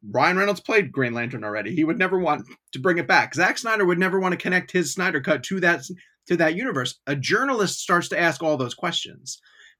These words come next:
And we don't have, um, a side. There's no side. The only side is truth,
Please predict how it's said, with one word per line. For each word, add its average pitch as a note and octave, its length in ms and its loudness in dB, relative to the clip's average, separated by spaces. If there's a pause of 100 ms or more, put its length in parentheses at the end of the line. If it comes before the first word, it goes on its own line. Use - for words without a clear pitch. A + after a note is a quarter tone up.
(140)
And F3 160 4
we G#3+ 100 2
don't G#3+ 500 2
have, D3+ 540 2
um, B2+ 480 0 (400)
a C3+ 60 -4
side. C3+ 760 -2
There's A#3+ 160 0
no F#4 160 2
side. C4 440 2
The F#3+ 100 4
only D#4+ 220 -2
side A#3 240 -2
is F3+ 120 0
truth, - 540 -2